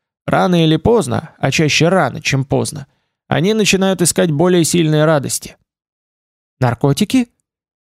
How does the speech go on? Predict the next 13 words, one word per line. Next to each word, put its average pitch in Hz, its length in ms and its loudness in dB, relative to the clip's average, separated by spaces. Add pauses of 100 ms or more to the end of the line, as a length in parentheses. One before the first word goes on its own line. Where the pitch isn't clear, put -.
(140)
«Творчество», 165 800 0 (300)
ответил 127 460 0
он 117 140 -2
просто. - 460 -8 (400)
«И 160 100 2
не 214 140 2
разрушение, 196 960 0
это 214 260 -2
слишком 214 420 -2
просто. 202 440 -2 (560)
Самое 156 320 0
сладкое 165 580 -2
созидание». 139 800 0